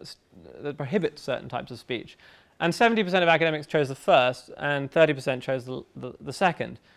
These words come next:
which suggests to me that there's a sort of eighty twenty rule, where there's a radical fringe of academics in, concentrated in certain disciplines who are causing most of the problems. Some important contextual factors that have already been mentioned by other speakers are the consumerization, marketization of education,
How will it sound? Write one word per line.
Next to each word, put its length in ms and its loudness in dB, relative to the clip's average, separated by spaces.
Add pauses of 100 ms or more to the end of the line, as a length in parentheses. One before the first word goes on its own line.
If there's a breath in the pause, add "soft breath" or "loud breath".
(240 soft breath)
which 140 -10
suggests 280 4
to 80 -6
me 80 2
that 80 0
there's 140 -2
a 80 -4
sort 100 -6
of 80 0
eighty 180 0
twenty 360 -2
rule, 160 -2
where 140 0
there's 140 0
a 60 -6
radical 420 2
fringe 360 -2
of 100 -4
academics 760 -2 (460 soft breath)
in, 180 -6
concentrated 420 2
in 60 -4
certain 320 2
disciplines 420 -2
who 80 -8
are 20 -10
causing 340 -4
most 200 -2
of 60 -20
the 120 -16
problems. 560 0 (720 soft breath)
Some 140 -8
important 360 0
contextual 520 2
factors 300 2
that 80 -4
have 100 -4
already 180 4
been 140 -2
mentioned 300 -4
by 100 4
other 140 0
speakers 380 -4
are 200 4
the 100 -8
consumerization, 960 0
marketization 600 0
of 100 -6
education, 600 -4